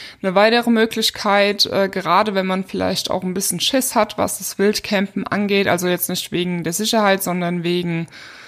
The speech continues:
ja, weil's halt illegal ist, dann kann man natürlich auch einen Besitzer fragen. Ähm, gerade auf dem Land, ähm, findet man ja schon sehr große Häuser, oder was heißt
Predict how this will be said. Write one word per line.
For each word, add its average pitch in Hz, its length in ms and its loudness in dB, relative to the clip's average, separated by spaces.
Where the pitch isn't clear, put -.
ja, 180 300 0
weil's 170 280 -6
halt 170 160 -6
illegal 208 520 2
ist, - 400 -2
dann 214 120 0
kann 254 160 -2
man 214 120 2
natürlich 214 500 -2
auch 190 220 -2
einen 185 320 -4
Besitzer 208 360 -2
fragen. 143 500 -6
Ähm, 190 320 -2
gerade 202 420 2
auf 190 160 4
dem 180 120 -2
Land, 226 640 0
ähm, 214 340 0
findet 214 420 -4
man 196 240 -2
ja 190 180 0
schon 202 320 -2
sehr 190 280 -2
große 208 640 0
Häuser, 220 680 4
oder 190 220 -2
was 190 140 -2
heißt - 480 -6